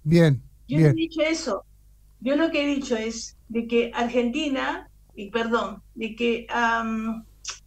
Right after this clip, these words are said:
Speaker 2: esta señora Cristina tiene muchas opciones de poder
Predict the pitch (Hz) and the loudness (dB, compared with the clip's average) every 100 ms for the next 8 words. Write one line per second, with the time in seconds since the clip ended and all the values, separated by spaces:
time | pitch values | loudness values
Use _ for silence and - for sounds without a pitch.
0 | - - 240 - 285 302 311 320 269 254 | -20 -10 -4 -2 0 -2 0 0 0 0
1 | 247 208 - - 269 220 202 - - - | -4 -8 -10 -4 0 0 -2 -6 -10 -20
2 | - - - - - 285 277 285 - - | -20 -20 -20 -12 -2 0 2 0 -2 -4
3 | 262 381 381 359 370 - - - - - | 2 2 2 2 0 -2 -14 -20 -20 -20
4 | - - - - 214 - 302 302 247 294 | -20 -20 -18 -10 -10 -4 -2 0 -2 -4
5 | 330 - - - - 214 226 226 240 254 | -8 -14 -20 -20 -10 -8 -2 0 2 0
6 | 262 | -4